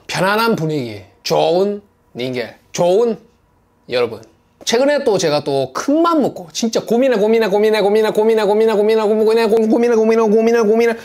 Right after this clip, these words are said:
고민해, 고민해, 고민해, 고민해, 고민해, 고민해, 고민해, 고민해, 고민 끝에 의자 하나를 장만했습니다. 제 지금 저의 인생 패턴이 어떻게 되냐면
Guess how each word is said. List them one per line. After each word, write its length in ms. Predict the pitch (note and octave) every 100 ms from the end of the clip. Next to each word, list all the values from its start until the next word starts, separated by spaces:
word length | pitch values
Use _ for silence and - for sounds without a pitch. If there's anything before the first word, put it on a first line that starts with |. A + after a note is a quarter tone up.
| - -
고민해, 260 | A3+ A#3
고민해, 260 | A3 A3+ A3+
고민해, 340 | A3 A3+ A3+
고민해, 380 | A3 A3 A#3+ A#3
고민해, 280 | G#3+ A3+ A3+ A3 A#3+ A#3+
고민해, 300 | A3+ A#3 A#3
고민해, 300 | A3+ A3+ A#3+
고민해, 320 | A3+ A3+ A3 - _ -
고민 160 | G3 F#3
끝에 420 | E3+ C#3+ D#3 F#3+ -
의자 260 | D4+ D4 A3
하나를 260 | G3+ F#3+
장만했습니다. 540 | D#3+ F3+ D#3 C3 A2+ G2 - - -
제 180 | - C4
지금 160 | C4+
저의 280 | A3 C#4+ C#4
인생 300 | A#3+ B3 C#4+
패턴이 320 | B3 A#3+ D4
어떻게 220 | D#3 D#3 F3+
되냐면 500 | G3+ D#3 C3+ A#2